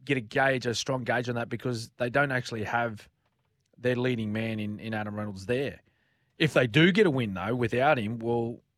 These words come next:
well, then I, I think, as you mentioned, mate, that you, you can start to talk about, well, these, this team is,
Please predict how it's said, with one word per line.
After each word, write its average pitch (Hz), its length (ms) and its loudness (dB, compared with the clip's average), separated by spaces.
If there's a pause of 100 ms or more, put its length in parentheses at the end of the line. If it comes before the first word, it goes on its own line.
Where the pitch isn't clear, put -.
(160)
well, 110 200 -2
then 113 400 -2 (200)
I, 110 120 -8 (160)
I 117 60 -2
think, 113 360 -8
as 107 200 -4
you 104 80 -6
mentioned, 117 300 -4
mate, 95 140 -6
that 95 240 -4
you, 117 280 -10
you 117 220 -10
can 135 240 -4
start 120 340 -6
to 107 40 -16
talk 120 300 -10
about, 107 320 -6
well, 107 180 -4
these, 110 320 -8 (640)
this 147 160 4
team 135 260 2
is, 113 320 -2